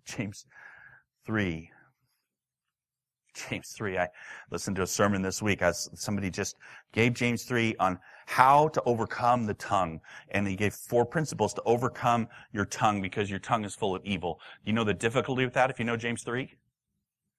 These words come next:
James three says nothing about how to do it. Nothing.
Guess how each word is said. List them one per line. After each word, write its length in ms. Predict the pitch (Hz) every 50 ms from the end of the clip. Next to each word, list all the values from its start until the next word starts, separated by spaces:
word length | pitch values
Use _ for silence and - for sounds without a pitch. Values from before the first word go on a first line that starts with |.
| _ _ _ _ _ _ _
James 300 | - - 117 123 123 -
three 160 | - 120 117 117
says 320 | - - 110 98 92 -
nothing 540 | 90 90 92 101 117 104 - - 90 82 80
about 220 | 82 82 82 78 -
how 140 | - 87
to 80 | 82 82
do 180 | 82 85 82 73
it. 100 | - _ _ _ _ _ _ _ _ _ _ _ _ _ _ _ _ _ _ _ _ _ _ -
Nothing. 360 | 90 85 82 - - - -